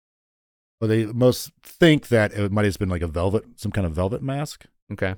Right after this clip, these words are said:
Speaker 1: Or some other kind of mask, some other, like, material, but not, like, iron, because
Speaker 2: That would
Speaker 1: I
Speaker 2: suck.
Speaker 1: think the health
Speaker 2: Well, they really didn't know back then.
Speaker 1: implications, but, like,
Speaker 2: Velvet would be
Speaker 1: but for
Speaker 2: grosser.
Speaker 1: thirty years, though, he supposedly wore this iron mask. Wouldn't he, like, die, get, get infections from that and
Speaker 2: Yeah,
Speaker 1: stuff,
Speaker 2: but, like,
Speaker 1: you know?
Speaker 2: s-,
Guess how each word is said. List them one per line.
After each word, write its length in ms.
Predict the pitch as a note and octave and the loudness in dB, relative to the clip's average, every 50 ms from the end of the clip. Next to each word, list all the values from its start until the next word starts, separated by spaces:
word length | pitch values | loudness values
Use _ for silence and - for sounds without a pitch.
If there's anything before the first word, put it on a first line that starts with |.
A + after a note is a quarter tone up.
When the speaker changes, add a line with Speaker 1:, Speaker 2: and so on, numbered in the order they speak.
| - - | -8 -8
Speaker 1:
Or 100 | - F2+ | -8 -4
some 160 | - - B2+ | 0 2 2
other 120 | A#2+ G#2+ G2+ | 4 2 2
kind 160 | - G2+ F#2 | 0 -2 -2
of 60 | F2 | -2
mask, 220 | E2+ D2+ C#2+ C#2+ - | -4 -6 -8 -10 -8
some 120 | - G2 | -4 -4
other, 160 | G2 F#2 F#2 | -2 -2 -2
like, 140 | E2+ E2 - | -4 -4 -6
material, 280 | E2 D#2 - F#2+ F2+ E2+ | -8 -8 -4 -4 -4 -4
but 120 | D#2 E2+ D#2+ | -4 -4 -4
not, 220 | F2+ F2+ F2 D#2+ - E2+ E2 _ _ - | -4 -4 -4 -6 -10 -14 -16 _ _ -12
like, 180 | E2+ E2 - _ - | -12 -12 -12 _ -12
iron, 380 | - F2+ F#2 F2+ D#2+ D#2 D#2 | -8 -6 -4 -4 -4 -6 -8
because 560 | D#2 D#2 D2+ - D#2+ D2+ D2 C#2+ C2+ - - - _ _ _ _ _ _ _ _ _ _ _ - | -8 -8 -8 -8 -6 -6 -8 -8 -12 -16 -18 -20 _ _ _ _ _ _ _ _ _ _ _ -4
Speaker 2:
That 80 | F#2 | -4
would 100 | F2 F2 | -4 -2
Speaker 1:
I 20 | - | -2
Speaker 2:
suck. 160 | G#2 F#2 - | -2 -2 -2
Speaker 1:
think 140 | G#2 F#2 - | -2 -4 -4
the 100 | F2+ D#2 | -4 -4
health 400 | F2+ F#2+ F2+ - - - - - - _ _ _ _ _ _ _ _ _ _ _ _ _ - | -2 -2 -4 -4 -8 -14 -20 -20 -20 _ _ _ _ _ _ _ _ _ _ _ _ _ -4
Speaker 2:
Well, 280 | D3 A#2 G2 F#2 - - - | -2 -2 -2 -4 -6 -10 -10
they 120 | - B2+ | -8 -6
really 180 | A#2 G2+ F#2+ F2+ | -4 -2 -2 -4
didn't 140 | F#2 F#2+ G2 | -4 -6 -8
know 160 | F#2 F2+ F2+ | -6 -6 -6
back 180 | F2+ F#2+ F#2 F2 | -6 -6 -4 -4
then. 80 | F#2+ F#2 | -4 -2
Speaker 1:
implications, 460 | G#2 A2 F#2 E2+ - G2 F#2 E2+ D#2 | -2 -2 -2 -2 -2 -4 -4 -4 -4
but, 160 | D#2 G#2+ G2+ | -4 -2 0
like, 240 | G#2 G#2+ G2+ F#2 - - | 2 2 0 0 -2 -4
Speaker 2:
Velvet 520 | B2 A2 B2 C3+ F3+ G#3 E3 C3+ B2 G#2 | 2 6 6 6 6 6 4 0 -2 -2
would 100 | A2 G#2+ | -2 -2
be 100 | A2 G#2+ | 0 0
Speaker 1:
but 100 | A#2 C#3 | 0 4
for 40 | G2+ | 6
Speaker 2:
grosser. 300 | A2 A#2+ E3+ E3 - D#3+ E3 | 6 6 6 6 6 6 6
Speaker 1:
thirty 120 | E3 D#3+ D#3 | 6 6 4
years, 460 | C3+ B2+ C3 C#3 C#3+ D3+ D#3 C3+ A2 | 4 2 4 4 4 4 2 0 0
though, 320 | G2 G2+ G2 G2 F#2+ F#2+ F2+ | 0 2 2 2 2 0 0
he 140 | E2 F#2 G2 | -2 -2 -4
supposedly 400 | - - - G#2 F#2+ E2 F#2+ F2+ | -4 -2 -2 -2 -2 -2 -2 -2
wore 80 | G2+ | -2
this 120 | G2 E2 F#2 | -2 -2 -4
iron 160 | F#2 F#2 F#2+ | -4 -4 -2
mask. 200 | G2+ G2+ - - | -4 -4 -4 -2
Wouldn't 200 | G#2 A#2 B2+ C3+ | -2 0 0 0
he, 80 | C3+ | 0
like, 240 | B2 A2+ G#2+ F#2 D#2+ | 0 0 0 -2 -2
die, 320 | D2+ G2 F#2 F#2 G2 G#2 G#2 | -2 -2 0 0 0 0 0
get, 160 | G#2 G2+ F#2 | -2 -2 -2
get 100 | F#2 G2+ | -2 -4
infections 520 | F#2 E2+ - - F#2 - - - B2 A2+ - | -4 -6 -8 -10 -10 -10 -8 -8 -10 -8 -8
from 120 | - B2 | -8 -6
that 100 | A#2+ A#2 | -6 -6
and 140 | B2 B2 - | -8 -4 2
Speaker 2:
Yeah, 80 | F#3 E3+ | 4 4
Speaker 1:
stuff, 40 | C#3 | 6
Speaker 2:
but, 60 | B2 | 6
like, 100 | B2 A2+ | 4 4
Speaker 1:
you 60 | C3 B2+ | 2 -2
know? 100 | C3 C3+ C3+ | -8 -10 -12
Speaker 2:
s-, 160 | D3+ - | -16 -20